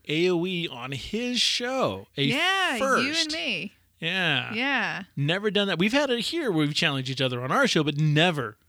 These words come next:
Speaker 1: have we ever challenged each other on another show. So that was kinda cool.
Speaker 2: Yeah.
Speaker 1: So check out Realm Maintenance for that. Uh, well, you know, we're celebrating our sixth year birthday or anniversary, whatever you wanna call it, of our show.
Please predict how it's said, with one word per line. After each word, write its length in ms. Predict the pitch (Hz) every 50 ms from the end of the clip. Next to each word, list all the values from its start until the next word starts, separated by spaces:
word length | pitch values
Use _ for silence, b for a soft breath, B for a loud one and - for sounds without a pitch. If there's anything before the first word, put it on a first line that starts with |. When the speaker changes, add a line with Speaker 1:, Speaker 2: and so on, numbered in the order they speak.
| _ _ _
Speaker 1:
have 160 | - - 143 127
we 140 | 135 131
ever 180 | 131 139 139 147
challenged 400 | 135 - 143 139 139 135 127 123
each 120 | 120 -
other 200 | 135 127 127 131
on 180 | - 143 143 139
another 380 | 139 139 139 143 139 135 131 123
show. 380 | - - 127 107 95 95 - _ _ _ _ _ _ _ _ _ _ _ _ _ _
So 120 | - 151
that 120 | 160 185 233
was 120 | 220 -
kinda 160 | 202 180 156
cool. 440 | - - - 139 113 117 127 175 - _ _ _ -
Speaker 2:
Yeah. 340 | 233 202 190 185 185 185 185 _ _ _ _ _
Speaker 1:
So 180 | - - 170 156
check 240 | - - 233 240 254
out 160 | 226 185 160
Realm 220 | 165 185 190 180
Maintenance 300 | 180 190 185 185 170 - -
for 140 | - 139 131
that. 360 | 123 139 147 175 233 269 - b b b b b b b b b b 196
Uh, 160 | 190 202 240
well, 80 | - 254
you 80 | 339
know, 300 | 381 403 415 415 392 - _ -
we're 120 | 302 311
celebrating 640 | - - 302 277 269 226 247 247 240 240 233 226 -
our 260 | - 190 208 214 202 190
sixth 540 | - - - - 262 247 - - - - _ _ _ -
year 480 | 156 151 185 214 226 214 202 202 196 202
birthday 640 | 196 151 170 214 269 240 - - 135 120 117 120 127
or 140 | 135 135 143
anniversary, 680 | 147 151 160 151 135 139 160 180 170 - 135 120 123
whatever 220 | 127 131 135 135
you 60 | 131 135
wanna 120 | 127 123
call 220 | - - 117 117 123
it, 80 | 123
of 100 | 131 120
our 120 | 120 113 113
show. 500 | - - - 196 120 104 110 123 139